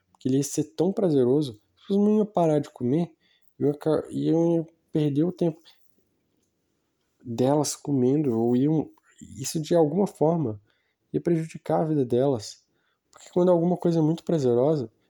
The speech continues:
ela acaba tomando muito da sua vida, você não consegue pensar em fazer outras coisas.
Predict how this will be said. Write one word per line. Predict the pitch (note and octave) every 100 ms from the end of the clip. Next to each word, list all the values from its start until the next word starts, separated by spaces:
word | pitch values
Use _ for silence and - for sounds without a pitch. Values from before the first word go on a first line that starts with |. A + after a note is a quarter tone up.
| _ D3
ela | D#3
acaba | G3+ G3
tomando | - F3+ E3+ E3
muito | D#3 E3 F3+
da |
sua | - D#3+
vida, | A#2+ D3 D#3+ A2 _ _ _ _
você | -
não | E3+
consegue | F3+ E3 F3+ -
pensar | E3 D#3 D#3
em | D#3+
fazer | E3 D#3+
outras | D#3+ E3+
coisas. | - C3+ C#3 B2+